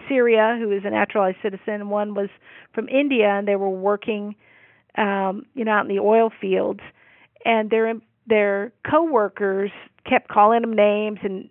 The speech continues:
and harassing them, making fun of them, um, you know, calling them terrorists. Um,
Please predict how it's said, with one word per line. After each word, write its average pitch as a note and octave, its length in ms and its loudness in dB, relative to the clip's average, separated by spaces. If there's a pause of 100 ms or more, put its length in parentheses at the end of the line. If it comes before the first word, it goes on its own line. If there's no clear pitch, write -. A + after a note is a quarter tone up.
(100)
and F#3 200 -6
harassing G#3 720 0
them, G3 540 -4
making A3 340 -4
fun G#3 300 0
of G3+ 140 -2
them, G3 520 -2 (580)
um, G#3+ 260 -8
you G#3+ 60 -8
know, F#3+ 120 -8
calling G#3+ 220 4
them A3+ 120 -6
terrorists. G3 720 -4 (280)
Um, F#3+ 600 -6